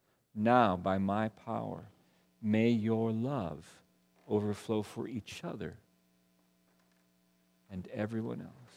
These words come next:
Lord, we love you. We want to love you more.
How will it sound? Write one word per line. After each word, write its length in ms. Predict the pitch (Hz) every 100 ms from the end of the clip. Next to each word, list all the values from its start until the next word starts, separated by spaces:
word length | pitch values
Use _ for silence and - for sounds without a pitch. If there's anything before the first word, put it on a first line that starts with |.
| - - _ _ _ _ _ _ _ _ _ _ _ _ _ _ _ _ _ _ _ _ _ _ _ _ _ _ _ _ _ _ _ _ _ _ _ _ _ _ _
Lord, 200 | 127 120
we 60 | 113
love 400 | 110 120 127 110
you. 220 | 90 85 87 _ _ _ _ _ _ _ _ _ _
We 120 | 104
want 240 | 101 104
to 40 | 107
love 240 | 107 104
you 120 | 110
more. 320 | 113 110 90